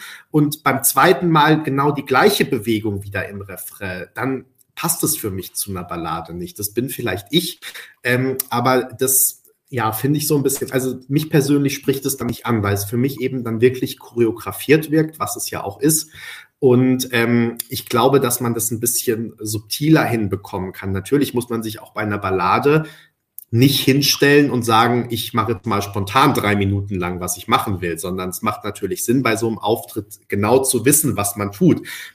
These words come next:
Aber man darf sich's eben nicht anmerken lassen. Und wenn man immer bei dem gleichen Wort die gleiche Bewegung macht, weiß man eben, okay, und vor allem dann so eine, ähm, das ist jetzt nicht das, was, ähm,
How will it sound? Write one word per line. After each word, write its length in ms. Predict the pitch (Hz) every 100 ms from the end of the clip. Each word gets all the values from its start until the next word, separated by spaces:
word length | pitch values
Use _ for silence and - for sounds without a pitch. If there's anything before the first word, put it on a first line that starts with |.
| _ - -
Aber 360 | 120 120 123
man 160 | 113 110
darf 200 | 107 -
sich's 200 | 113 -
eben 220 | 117 107
nicht 180 | 104 -
anmerken 480 | 151 131 98 98 90
lassen. 300 | 85 - 90
Und 120 | 87
wenn 100 | 101
man 180 | 98 98
immer 220 | 117 120
bei 160 | 107 104
dem 180 | 104
gleichen 640 | 101 98 104 - 110 107 - _ _
Wort 440 | 104 107 110 123 107
die 100 | -
gleiche 320 | 107 107 104
Bewegung 580 | 101 101 147 156 104 95
macht, 480 | 104 - - - -
weiß 300 | 107 113 117
man 200 | 120 110 110
eben, 320 | 107 101 98
okay, 500 | - - 101 87 -
und 140 | 104
vor 160 | - 104
allem 260 | 101 104 95
dann 220 | 95 98
so 280 | 117 131 92
eine, 340 | 92 95 120 - - - _
ähm, 380 | 101 98 98 95
das 180 | 104 -
ist 160 | 98 -
jetzt 220 | 98 -
nicht 400 | 120 120 - _ -
das, 320 | 95 - -
was, 400 | 90 - - -
ähm, 400 | 98 90 90 82